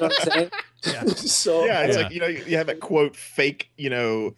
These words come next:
Speaker 1: Yeah.
Speaker 3: nerd kind of thing going on now. It's a really negative stigma, unfortunately.
Speaker 1: <laughs> Right. Well, but there's also, there's, there's a, th-, some of these fans really have a depth of knowledge and a thorough knowledge of these comic books. And
Speaker 2: Right.
Speaker 1: I can't say I was like that. I mean,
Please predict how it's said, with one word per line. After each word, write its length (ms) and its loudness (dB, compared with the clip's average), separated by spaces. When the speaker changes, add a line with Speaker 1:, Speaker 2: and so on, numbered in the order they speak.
Speaker 1:
Yeah. 180 2
Speaker 3:
nerd 300 4
kind 220 0
of 80 -2
thing 200 -2
going 260 -2
on 180 -2
now. 320 0
It's 160 -6
a 100 2
really 200 6
negative 340 4
stigma, 400 0
unfortunately. 760 -2
Speaker 1:
<laughs> 120 -8
Right. 340 -2
Well, 200 0
but 260 2
there's 160 0
also, 340 2
there's, 300 -2
there's 160 2
a, 140 2
th-, 260 -6
some 140 2
of 60 2
these 120 0
fans 340 0
really 360 2
have 160 2
a 40 6
depth 340 -2
of 80 -2
knowledge 400 2
and 80 -4
a 40 -4
thorough 680 -2
knowledge 360 2
of 80 -6
these 140 -8
comic 340 0
books. 240 0
And 100 2
Speaker 2:
Right. 80 -2
Speaker 1:
I 20 -14
can't 220 -6
say 160 2
I 60 4
was 180 2
like 200 -6
that. 280 -6
I 60 -6
mean, 240 -6